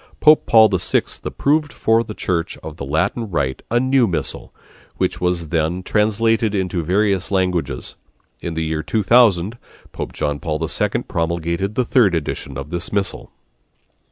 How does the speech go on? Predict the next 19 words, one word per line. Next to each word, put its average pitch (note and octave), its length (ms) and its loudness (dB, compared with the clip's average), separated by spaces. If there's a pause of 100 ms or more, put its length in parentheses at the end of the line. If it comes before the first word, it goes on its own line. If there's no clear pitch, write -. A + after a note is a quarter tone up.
(960)
Five. G#2+ 480 0 (1040)
Many D3+ 300 4
of G2+ 120 2
the F2 80 -4
faithful, D#2 580 -4
formed E2+ 440 -2
in A2 120 0
the A#2 80 0
spirit F2+ 480 0
of E2 220 -6
the G2+ 100 -4
liturgical G#2 640 0
forms D2+ 480 -2
prior F#2+ 420 2
to - 140 -8
the D2+ 100 -8
Second F2 400 -4
Vatican D#2+ 440 -4
Council, C#2+ 540 -2